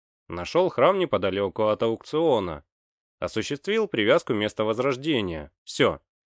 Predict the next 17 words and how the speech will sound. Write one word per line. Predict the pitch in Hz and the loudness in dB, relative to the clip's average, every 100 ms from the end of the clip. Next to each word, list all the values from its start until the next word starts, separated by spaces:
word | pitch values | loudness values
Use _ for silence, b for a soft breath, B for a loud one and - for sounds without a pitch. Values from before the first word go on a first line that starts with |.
| _ _ | _ _
С | - | -4
Владиком | 113 160 190 175 175 156 - | 4 4 4 2 2 0 -4
ничего | 185 233 190 139 | -8 -4 2 4
больше | 95 101 - | 4 0 -2
не | 104 98 | -4 -4
связывает, | 127 113 92 92 85 78 _ - | 0 2 2 -2 -4 -6 _ -6
кроме | 139 214 165 | -2 0 0
задания | 104 92 104 107 110 - | -2 0 0 0 -4 -4
Эльвинулиены. | 120 110 120 123 139 160 143 92 82 - _ _ - | -4 -2 -2 -2 0 0 0 -2 -6 -14 _ _ -4
Но | 104 | -2
к | 175 | 0
ней | 226 226 | 0 2
я | 170 | 2
заходить | 110 127 107 147 | 0 0 0 0
пока | - 127 113 | -2 0 0
не | 123 | 0
стал. | - 160 113 80 - | 0 2 4 2 -2